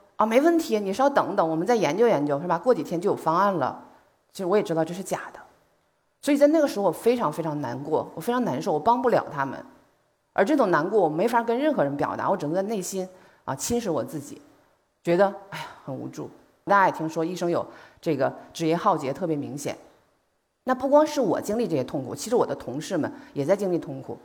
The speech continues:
经历过，而且正在经历。那我前，前不久就有一个年轻的住院医生跟我们分享，他是第二年啊，工作两年，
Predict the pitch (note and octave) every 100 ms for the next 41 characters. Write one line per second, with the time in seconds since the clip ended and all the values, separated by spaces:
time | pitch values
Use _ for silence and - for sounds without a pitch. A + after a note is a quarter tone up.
0 | - _ _ _ _ - D4 C#4+ C#4+ D4
1 | C#3+ - - F3 C#3+ G#3 D#3 B2 A#2 G#2+
2 | G#2 - _ _ _ _ _ _ _ A#3
3 | F#3+ D3 - - D#3+ F3+ F3+ F#3 G#3 D#3+
4 | D#3+ D#3 C3+ D#3 D#3 D#3 D#3+ G#3 E3 E3+
5 | D3+ D3 D3 D3 D#3+ B2+ A2 C#3+ C#3+ C3+
6 | - - - G#3 G3+ F3+ G3+ D#3 G2 D2
7 | - - C3 F3 E3+ D3 - -